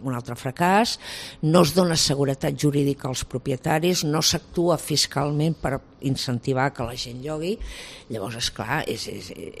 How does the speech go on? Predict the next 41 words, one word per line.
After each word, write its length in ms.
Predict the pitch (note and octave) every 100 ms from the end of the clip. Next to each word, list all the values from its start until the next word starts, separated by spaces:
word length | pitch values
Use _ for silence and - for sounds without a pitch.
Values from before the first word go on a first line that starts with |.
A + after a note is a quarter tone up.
| - - -
és 100 | -
tot 220 | G#2+ G#2+ C3
un 100 | C#3+
desastre, 480 | C#3 C#3 - -
és 120 | C#3 -
tot 200 | B2 C#3
un 100 | C#3+
desastre. 460 | A#2+ C3 C3 E3+ -
Ara, 200 | D#3 D3+
això 200 | - F3+
no 100 | G3+
serà 240 | - A3
fàcil 480 | - F3 - - - - - - -
d'arreglar 480 | B2 C3 B2 C3 C#3+
d'un 160 | E3+ F3
dia 180 | D#3 D#3+
per 180 | C3+ A#2+
l'altre. 440 | C#3 D#3 - A#2+ A#2+ - - - - -
I 80 | B2+
el 80 | A#2+
primer, 340 | A#2+ B2 B2+ C3
diguem-ne, 360 | C#3 C#3 D#3
exacte, 300 | C3+ C3+ B2 A2+
és 80 |
desallotjar 640 | A2 A2 B2 A#2 G#2+ C#3+ C#3 A#2+ G#2+
aquesta, 420 | - A#2 - C3 -
els 140 | A#2+ A#2+
responsables 720 | - A#2 A#2 - - C#3+ A#2+
d'aquestes 420 | B2 A#2+ - - -
polítiques 640 | D3+ D3+ D#3+ - G#3 G#3+ - - - -
i 80 | D3+
fer 160 | -
una 100 | C3 C#3+
administració 580 | C#3 C#3 C#3+ - D3+
dels 120 | C#3+ D3
recursos 560 | - D3 - E3+ E3 D3+
molt 260 | C#3 C#3 C#3+
més 240 | C#3 - - D3
ajustada. 420 | C3 C3+ - C3+ C#3
Ja 100 | D3
dic, 160 | B2+